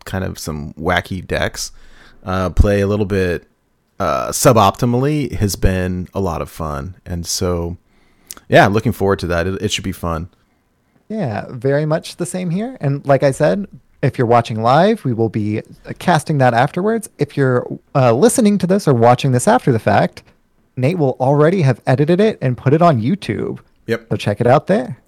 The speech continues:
Speaker 1: Nice.
Speaker 2: Um, so that is it for the listener series this week.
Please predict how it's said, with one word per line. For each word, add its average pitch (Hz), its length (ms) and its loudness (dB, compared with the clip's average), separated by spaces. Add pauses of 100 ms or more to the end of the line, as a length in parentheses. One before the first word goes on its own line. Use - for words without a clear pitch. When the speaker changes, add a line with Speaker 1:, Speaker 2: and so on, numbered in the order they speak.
(120)
Speaker 1:
Nice. 92 420 -8
Speaker 2:
Um, 120 400 0 (280)
so 135 180 2
that 156 320 4
is 233 260 0
it - 320 0 (100)
for 170 400 0
the 143 120 2
listener 196 500 0
series 131 640 0
this 131 260 0
week. - 440 -8